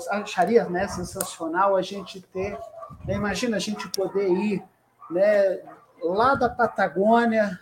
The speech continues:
até o México, sem menor, né, sem nenhuma barreira. Seria sensacional a gente poder estudar.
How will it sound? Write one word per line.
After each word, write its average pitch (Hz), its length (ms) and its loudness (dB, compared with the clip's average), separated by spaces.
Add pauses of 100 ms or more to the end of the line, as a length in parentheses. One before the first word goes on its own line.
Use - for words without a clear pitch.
(140)
até 190 400 2
o 233 140 6
México, 214 880 4 (500)
sem 233 380 10
menor, 214 920 4
né, 214 580 4 (200)
sem 233 180 8
nenhuma 233 320 4
barreira. 226 840 6 (220)
Seria 339 280 -2
sensacional 240 720 0
a 202 40 4
gente 214 220 -6
poder 233 220 2
estudar. 208 800 0